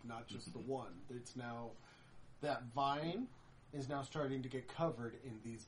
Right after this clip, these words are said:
Speaker 1: black flowers.
Speaker 2: I don't remember if I asked anybody else if this has ever happened.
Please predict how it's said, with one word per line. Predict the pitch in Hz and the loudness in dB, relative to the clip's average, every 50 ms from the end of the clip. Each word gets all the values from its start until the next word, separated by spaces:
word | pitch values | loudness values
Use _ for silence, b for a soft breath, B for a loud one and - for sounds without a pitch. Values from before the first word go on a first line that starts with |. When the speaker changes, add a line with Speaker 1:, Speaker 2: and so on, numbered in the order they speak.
| - - | -6 -2
Speaker 1:
black | 139 131 123 127 135 143 151 151 - - - - - - - - - - - - - - - - - - - - | 0 2 2 2 2 2 0 -2 -6 -10 -12 -14 -14 -16 -18 -18 -18 -18 -18 -18 -18 -18 -18 -16 -16 -16 -12 -6
flowers. | 151 156 151 147 131 117 - - - - - - - - - - - - - - - - - - - - - | 0 0 2 2 0 -2 -4 -8 -10 -10 -10 -10 -10 -12 -12 -16 -16 -16 -16 -16 -14 -14 -14 -14 -14 -8 -8
Speaker 2:
I | 120 117 - - | -6 -6 -6 -8
don't | - 135 147 151 - | -8 -8 -8 -4 -4
remember | 156 143 135 131 127 123 120 | -2 0 0 0 2 2 2
if | 113 - | 2 2
I | 107 98 | 0 -2
asked | - 101 107 104 - 110 | 0 0 -2 -2 -4 -4
anybody | 107 104 90 95 95 92 | -6 -4 -2 -2 -2 -2
else | 92 92 90 87 | -2 -2 -4 -4
if | 92 82 | -6 -6
this | - 92 - | -6 -8 -8
has | - 85 92 | -6 -6 -6
ever | 87 82 87 | -6 -6 -6
happened. | - 80 80 78 - 80 - 60 - | -6 -6 -8 -8 -10 -10 -12 -12 -12